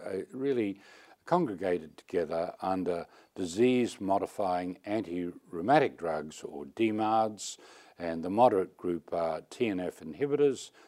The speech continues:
jack inhibitors, and T cell inhibitors such as cyclosporin. And really,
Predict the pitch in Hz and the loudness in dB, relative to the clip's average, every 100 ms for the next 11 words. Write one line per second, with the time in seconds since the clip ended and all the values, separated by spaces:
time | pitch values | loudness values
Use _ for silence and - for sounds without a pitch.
0 | _ - 113 127 101 80 82 82 85 82 | _ 0 2 2 0 -6 -6 -4 -4 -4
1 | 82 87 85 - 120 - 90 82 73 - | -6 -10 -12 -6 -6 -4 -8 -8 -12 -16
2 | 73 78 76 - 92 - 85 76 - - | -18 -16 -16 -12 -14 -12 -16 -14 -18 -20
3 | - - - 98 80 - 87 - - 80 | -20 -20 -4 -2 -2 -6 -14 -10 -8 -8
4 | - - - _ - 104 101 113 113 104 | -10 -16 -20 _ -12 -6 0 2 4 2